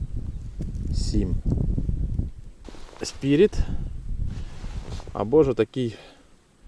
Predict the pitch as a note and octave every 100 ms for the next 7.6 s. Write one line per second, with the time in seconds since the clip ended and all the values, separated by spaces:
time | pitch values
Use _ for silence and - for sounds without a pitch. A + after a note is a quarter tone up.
0 | - - - - A2+ G#2 G2 F#2 - -
1 | - - - - B2+ C#3 C#3 B2+ A#2 A2+
2 | - F#2+ F2 B2+ G#3+ E3 - - - -
3 | - - - - - - - - - -
4 | - G#2 A2 A2+ F#2+ - A2+ G#2 F#2+ F2+
5 | - - - - - - - - - -
6 | - - - - - - - - A#2+ -
7 | B2 - C3 A2 G2 F2+